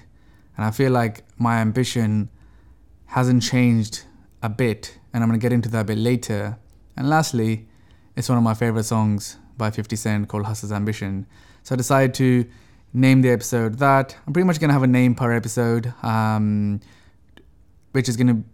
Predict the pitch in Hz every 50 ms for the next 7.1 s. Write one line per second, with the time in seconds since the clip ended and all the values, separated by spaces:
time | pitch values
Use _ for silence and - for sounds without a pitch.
0 | - - 147 151 147 139 127 120 131 131 127 117 123 120 117 110 - 131 117 113
1 | - 120 117 117 110 113 107 110 113 110 110 110 - 113 110 110 110 107 107 104
2 | - - - _ _ _ _ _ _ _ _ _ - - _ 131 123 120 120 120
3 | 120 110 110 113 107 110 - - 117 113 113 117 110 107 - - - - - -
4 | - - - _ - 113 107 107 107 104 104 107 104 101 110 131 139 - - 131
5 | 117 110 110 110 113 113 113 113 117 - - - - - - - - - - -
6 | - - - _ - 151 156 151 160 165 165 156 165 156 156 156 160 160 - -
7 | -